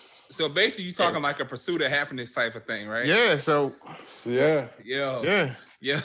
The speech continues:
Speaker 2: But you know
Speaker 3: Yeah.
Speaker 2: what's crazy? That happens to a lot of people.
Speaker 1: No, you're right. It does. It does. But God, yo, man.
Speaker 2: People
Speaker 3: Yo,
Speaker 2: come
Speaker 3: but the
Speaker 2: home, people get laid off, or the work is slow, or something happened and,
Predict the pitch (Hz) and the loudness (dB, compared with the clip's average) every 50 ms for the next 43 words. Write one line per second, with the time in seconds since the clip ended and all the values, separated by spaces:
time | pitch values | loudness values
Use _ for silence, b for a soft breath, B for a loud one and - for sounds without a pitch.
0 | - - 196 220 214 175 180 156 208 240 240 247 247 240 233 - - - 247 269 | 2 4 4 4 4 2 2 2 4 6 6 8 8 6 6 4 4 4 6 6
1 | 269 269 262 269 262 - - - 170 196 233 233 220 240 247 254 - 214 208 202 | 6 4 2 0 0 -2 -4 0 4 4 4 4 4 4 2 4 4 2 2 4
2 | - 202 180 170 170 180 196 202 202 196 190 190 233 240 254 196 202 196 208 220 | 4 4 4 6 8 8 8 8 8 6 4 2 0 0 2 4 4 4 4 6
3 | 233 240 233 151 123 139 156 160 151 143 143 147 143 139 156 160 151 143 139 143 | 6 6 6 6 4 2 2 2 2 2 2 0 -2 -4 -6 -2 0 0 0 0
4 | 147 160 156 - - 131 131 123 110 - _ _ - - - - 160 170 156 117 | 0 -4 -6 -10 -10 -8 -8 -8 -8 -10 _ _ -20 -20 -16 -12 -10 -10 -8 -10
5 | 120 - - - - - 135 147 139 117 101 95 - _ _ _ _ - 127 139 | -10 -14 -20 -20 -18 -12 -8 -6 -4 -4 -6 -8 -12 _ _ _ _ -10 -8 -8
6 | 131 110 107 107 - _ _ _ _ - - _ - - 226 202 214 202 - - | -8 -8 -10 -12 -18 _ _ _ _ -20 -20 _ -2 0 2 4 6 6 6 8
7 | 214 208 196 196 233 254 262 254 226 - - 262 269 247 247 226 196 208 196 175 | 8 6 6 6 6 8 8 6 6 4 4 2 2 4 2 4 4 4 4 4
8 | 180 208 226 262 277 262 247 233 226 214 208 233 240 - - - - _ _ _ | 6 6 6 6 6 6 6 6 6 6 4 2 0 -4 -14 -20 -20 _ _ _
9 | _ _ _ _ _ _ _ _ - 156 170 175 170 160 147 147 143 139 147 175 | _ _ _ _ _ _ _ _ 2 4 6 6 6 4 4 2 0 2 2 2
10 | 202 202 196 202 196 - - - 190 185 175 170 165 185 190 185 185 - b b | 2 2 0 -2 -2 -2 -2 0 2 4 6 6 4 4 2 -2 -8 -14 b b
11 | b b b b b - - 123 131 131 117 - - 202 196 151 170 175 185 190 | b b b b b -8 -4 -2 -2 -2 -2 -2 0 0 2 2 2 2 4 4
12 | 185 185 - 170 165 160 160 - - 143 143 139 135 131 131 131 | 4 4 2 0 -2 -2 -2 -4 -6 -6 -6 -6 -6 -8 -10 -14